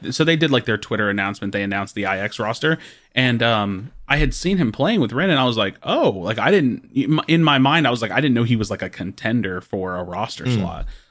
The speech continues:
Speaker 1: Um, so that, that was pretty cool. Uh, but yeah, they, they
Speaker 2: Yeah.
Speaker 1: performed well. Um, uh, one last thought I can say, it's not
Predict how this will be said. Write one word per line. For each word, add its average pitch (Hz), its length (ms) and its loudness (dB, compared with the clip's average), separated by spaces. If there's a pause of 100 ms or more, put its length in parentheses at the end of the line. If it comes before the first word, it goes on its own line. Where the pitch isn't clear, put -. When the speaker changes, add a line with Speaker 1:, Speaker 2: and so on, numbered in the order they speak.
Speaker 1:
Um, 98 240 -6
so 127 100 -4
that, 131 180 2
that 117 120 2
was 151 120 2
pretty 101 180 -6
cool. 90 280 -12 (380)
Uh, 107 60 -2
but 123 140 2
yeah, 151 100 4
they, 156 140 2
they 160 180 0
Speaker 2:
Yeah. 151 60 2
Speaker 1:
performed 143 400 0
well. 127 440 4
Um, 107 580 -2 (300)
uh, 107 120 -2
one 139 320 4
last 123 260 0
thought 117 140 2
I 113 60 2
can 110 140 -2
say, 113 240 0
it's 107 120 -2
not - 260 0